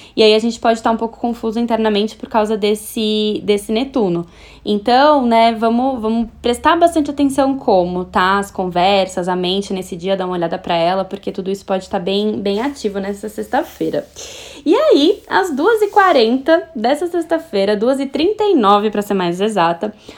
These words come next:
é, a Lua encontra o Sol em Gêmeos. E aí, é o momento, né, da Lua Nova. Então, a Lua acabou de ingre-, ingressar em Gêmeos e já encontra o Sol, que ingressou essa semana em Gêmeos, né?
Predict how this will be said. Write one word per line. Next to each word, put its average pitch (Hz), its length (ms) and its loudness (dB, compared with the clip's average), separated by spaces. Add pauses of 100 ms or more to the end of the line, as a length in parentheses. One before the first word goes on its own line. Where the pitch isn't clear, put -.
(200)
é, 220 340 8
a 330 140 8
Lua 320 320 4
encontra 311 560 4
o 339 40 0
Sol 233 440 6
em 208 160 2
Gêmeos. 160 640 0
E 240 140 0
aí, 339 500 4
é 220 140 4
o 330 140 2
momento, 302 640 0
né, 240 280 0
da 262 180 0
Lua 330 300 -2
Nova. 247 440 0
Então, 196 200 -4
a 196 60 -2
Lua 214 140 0
acabou 233 280 -4
de 311 80 -6
ingre-, 339 320 -4
ingressar 240 400 0
em 226 120 0
Gêmeos 226 320 0
e 254 60 0
já 220 100 -2
encontra 233 360 -4
o 269 40 -4
Sol, 214 240 4
que 277 80 -2
ingressou 208 300 0
essa 208 120 -2
semana 202 340 -2
em 226 100 0
Gêmeos, 262 440 2
né? 247 240 -2